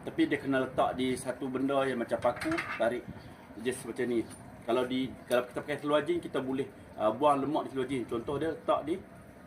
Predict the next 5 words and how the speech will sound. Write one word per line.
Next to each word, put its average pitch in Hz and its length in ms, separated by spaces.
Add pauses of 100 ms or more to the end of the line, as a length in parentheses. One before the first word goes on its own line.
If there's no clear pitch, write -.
(1120)
tapi - 160
berhati-hati 135 480
ya. 165 40 (1200)
Macam - 240
ni. - 40